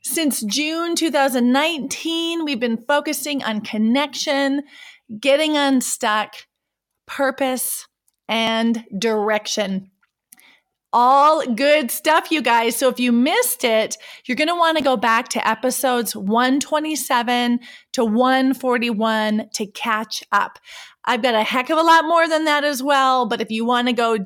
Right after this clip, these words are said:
back even further, you're gonna have to go on my website under Expat Happy Hour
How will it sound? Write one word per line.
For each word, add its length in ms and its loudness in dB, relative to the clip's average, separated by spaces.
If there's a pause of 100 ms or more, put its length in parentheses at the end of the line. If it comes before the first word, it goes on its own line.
back 300 -2
even 300 -2
further, 600 0
you're 160 -8
gonna 140 0
have 220 -4
to 80 -8
go 340 -2 (340)
on 160 0
my 160 0
website 760 0
under 160 -2
Expat 440 -4
Happy 340 -4
Hour 260 -2